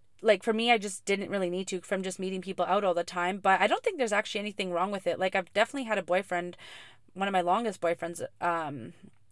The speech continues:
we met through Tinder and stuff, and we're still very, very close friends to this day. And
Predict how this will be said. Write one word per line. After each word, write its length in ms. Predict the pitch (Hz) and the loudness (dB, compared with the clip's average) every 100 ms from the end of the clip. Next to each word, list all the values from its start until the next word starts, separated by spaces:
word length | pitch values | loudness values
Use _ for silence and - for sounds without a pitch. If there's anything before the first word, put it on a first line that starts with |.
| - | -6
we 120 | 214 | -2
met 180 | 226 202 | -2 -2
through 120 | 175 | -8
Tinder 300 | - 170 156 | -8 -6 -4
and 160 | 165 - | -4 -2
stuff, 360 | 170 202 - | 0 0 0
and 300 | 180 170 170 - - - - | 0 0 -2 -10 -18 -12 -4
we're 80 | 190 | -2
still 220 | - 196 | 0 0
very, 260 | 180 190 185 | 2 2 4
very 220 | 185 175 | 2 0
close 280 | - 175 - | -2 -4 -2
friends 260 | 175 185 | -4 -4
to 80 | - | -4
this 200 | 180 175 | -2 -2
day. 420 | - 170 190 226 | -2 0 0 0
And 280 | 202 170 170 | -2 -4 -8